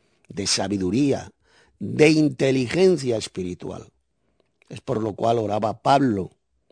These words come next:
sin cesar, oraba por estos hermanos de Colosas, ¿eh? para que fueran llenos de este conocimiento verdadero, conocimiento del Padre y del Hijo, del Padre como el único Dios verdadero,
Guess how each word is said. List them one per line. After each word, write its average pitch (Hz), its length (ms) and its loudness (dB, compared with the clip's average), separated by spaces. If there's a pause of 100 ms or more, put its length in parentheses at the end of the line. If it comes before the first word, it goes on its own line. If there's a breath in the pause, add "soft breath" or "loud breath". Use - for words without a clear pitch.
(520)
sin 92 220 -8
cesar, 123 420 0
oraba 120 500 2 (420 loud breath)
por 98 160 -6
estos 110 280 -4
hermanos 113 560 0
de 101 120 -6
Colosas, 98 680 -4 (400)
¿eh? 110 140 -4
para 85 220 -10
que - 80 -16
fueran 113 280 -6
llenos 131 340 -4 (300 loud breath)
de 87 180 -10
este 117 220 -6
conocimiento 120 880 0
verdadero, 92 600 -8 (320)
conocimiento 101 880 -2
del 95 200 -6
Padre 131 380 0
y - 20 -4
del 98 180 -4
Hijo, 139 280 -6
del 95 160 -6
Padre 135 300 -2
como 104 220 -6
el 113 80 -2
único 117 260 -4
Dios 104 160 -2
verdadero, 117 520 -6